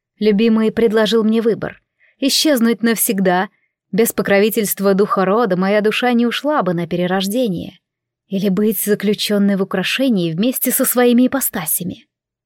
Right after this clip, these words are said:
Я испугалась смерти и выбрала второй вариант. Вот только... Мнимое спасение стало проклятием. Дни сливались в месяцы, месяцы в года, года в тысячелетия. Я потеряла счёт времени.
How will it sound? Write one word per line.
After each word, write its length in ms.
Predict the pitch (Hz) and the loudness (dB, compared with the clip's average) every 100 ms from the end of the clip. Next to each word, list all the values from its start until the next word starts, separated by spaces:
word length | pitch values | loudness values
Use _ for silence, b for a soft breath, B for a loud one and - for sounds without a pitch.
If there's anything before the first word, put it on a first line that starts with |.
| _ _ _ _ | _ _ _ _
Я 220 | - 311 269 | 0 2 2
испугалась 600 | - 233 208 226 180 - | 0 0 2 2 2 0
смерти 500 | 202 233 240 - 190 | 0 0 0 -2 0
и 40 | |
выбрала 400 | 202 214 220 214 | 2 2 2 2
второй 420 | - 208 202 208 | 0 -2 2 0
вариант. 500 | 185 180 185 175 - - _ _ _ _ _ | 0 -2 -4 -6 -16 -20 _ _ _ _ _
Вот 200 | - 226 | -8 -6
только... 420 | - 269 - 269 247 b b b | -2 -2 0 -2 -2 b b b
Мнимое 420 | 202 226 269 254 | 2 4 4 4
спасение 600 | 247 - 226 - 247 214 | 2 0 -2 0 0 0
стало 340 | 202 - 220 190 | -2 -2 0 0
проклятием. 840 | 175 185 196 240 214 - - 82 _ _ _ _ - | -2 -4 -4 -4 -6 -8 -8 -10 _ _ _ _ -6
Дни 300 | 196 196 214 | 0 2 2
сливались 520 | 208 208 196 196 190 | 2 2 2 2 0
в 40 | 196 | 0
месяцы, 540 | 233 233 214 - 196 | -2 -2 -4 -4 -2
месяцы 460 | 190 190 190 - 185 | 0 0 -2 -2 -2
в 60 | |
года, 480 | 180 170 156 170 165 | -2 -2 -2 -4 -4
года 340 | 185 175 185 240 | -2 -2 -2 -4
в 80 | |
тысячелетия. 1080 | - 208 196 - 180 175 233 240 - 92 - _ _ _ | -4 -4 -4 -4 -4 -2 -2 -2 -6 -10 -12 _ _ _
Я 240 | - 233 190 | -6 -6 -4
потеряла 540 | 190 185 180 240 196 | -4 0 0 0 -4
счёт 260 | - 165 170 | -6 -8 -4
времени. 560 | 180 202 175 165 - | -2 0 -2 -6 -12